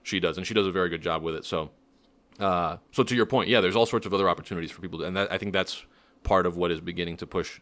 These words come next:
this stuff away as, like, people's one shot, you know? Um, anyway, so I'm gonna take a quick break here for ourselves before we come back with, uh,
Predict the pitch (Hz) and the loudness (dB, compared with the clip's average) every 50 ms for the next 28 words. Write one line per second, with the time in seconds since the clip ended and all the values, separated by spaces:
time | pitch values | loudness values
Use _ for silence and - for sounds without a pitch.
0 | _ _ - 95 101 95 - - - 95 80 - 87 80 82 87 85 82 78 76 | _ _ -4 -2 -2 -2 -2 0 0 -2 0 0 -2 -2 -2 0 0 -2 -2 -4
1 | - - - 78 82 78 82 73 76 - - 90 80 80 80 80 80 - _ _ | -6 -8 -8 -8 -8 -8 -8 -10 -10 -10 -10 -10 -8 -8 -10 -10 -10 -16 _ _
2 | - 87 87 92 90 78 - - - - 67 65 _ _ - 76 73 80 - _ | -12 -4 -2 0 -2 -2 -2 -10 -10 -8 -8 -10 _ _ -20 -18 -16 -16 -18 _
3 | _ _ _ _ _ - - _ - _ _ - 87 87 85 80 80 78 71 69 | _ _ _ _ _ -20 -20 _ -20 _ _ -8 -6 -4 -2 -2 -2 -2 -4 -8
4 | 117 117 - _ _ _ _ _ _ _ _ _ _ _ _ _ _ - - - | -14 -18 -20 _ _ _ _ _ _ _ _ _ _ _ _ _ _ -18 -10 -6
5 | - - 80 - - _ - - 104 101 95 90 90 85 - _ - - - - | -4 -4 -4 -6 -10 _ -8 0 2 4 4 4 2 0 -2 _ -20 -20 -20 -20
6 | - _ _ _ - - 90 87 - 87 - - - - 156 - - - - - | -20 _ _ _ -8 -8 -6 -4 -4 -4 -6 -4 0 0 0 0 0 -10 -10 0
7 | 95 110 107 - - 123 120 123 143 160 156 - - 98 87 76 - - - 101 | 4 4 4 4 2 -2 -2 -2 -2 -4 -8 -6 -2 0 0 0 -2 0 2 2
8 | 92 107 147 175 - - - - _ _ _ _ _ _ _ _ _ _ _ - | 2 2 2 -2 -8 -16 -16 -18 _ _ _ _ _ _ _ _ _ _ _ -14
9 | 87 82 - 90 90 87 - 92 85 87 98 90 85 - - - _ _ _ _ | -12 -6 -6 -4 -4 -2 -2 -2 2 2 2 2 2 -2 -10 -20 _ _ _ _
10 | _ _ _ _ _ _ _ _ _ _ _ _ _ _ _ _ - 95 87 82 | _ _ _ _ _ _ _ _ _ _ _ _ _ _ _ _ 0 0 0 0
11 | - - 92 87 85 85 85 82 82 85 | 0 -2 -2 0 0 -2 -2 -2 -4 -4